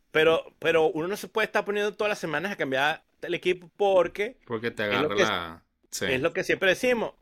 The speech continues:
Speaker 1: Cuando tú ves al final del año, el jugador hizo ciento cincuenta puntos. Ahora, ¿cuándo va a hacerlo? El, ¿cuándo los va a hacer?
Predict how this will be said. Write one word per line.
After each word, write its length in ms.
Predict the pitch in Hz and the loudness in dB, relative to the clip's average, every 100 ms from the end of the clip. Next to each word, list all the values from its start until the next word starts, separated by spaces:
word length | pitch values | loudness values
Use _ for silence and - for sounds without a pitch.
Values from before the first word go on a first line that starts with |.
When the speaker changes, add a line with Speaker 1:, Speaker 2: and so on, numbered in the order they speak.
| _ - | _ -2
Speaker 1:
Cuando 280 | 202 208 | 0 0
tú 160 | 208 254 | 0 2
ves 120 | 294 | 2
al 120 | 302 - | 2 -2
final 320 | 220 208 226 | -2 -2 2
del 160 | 269 | 2
año, 360 | 285 247 151 113 _ _ _ - - - _ 156 | 2 -2 -4 -10 _ _ _ -20 -20 -20 _ -4
el 80 | 160 | 0
jugador 320 | 170 160 185 | 4 4 6
hizo 420 | 214 214 214 208 | 4 4 0 0
ciento 300 | - 170 156 | -2 -4 -4
cincuenta 400 | 175 156 127 120 | -6 -2 0 0
puntos. 320 | 131 113 82 - _ _ _ - - - | -2 -4 -6 -20 _ _ _ -20 -20 -4
Ahora, 220 | 147 151 | -2 0
¿cuándo 260 | 180 185 262 | 0 2 2
va 60 | |
a 20 | |
hacerlo? 320 | 269 285 277 269 - | 2 0 0 -2 -4
El, 160 | 175 - _ | -20 -20 _
¿cuándo 280 | 185 190 262 | -2 2 4
los 120 | 269 | 4
va 60 | 226 | 2
a 20 | |
hacer? 320 | 226 269 254 | 2 0 0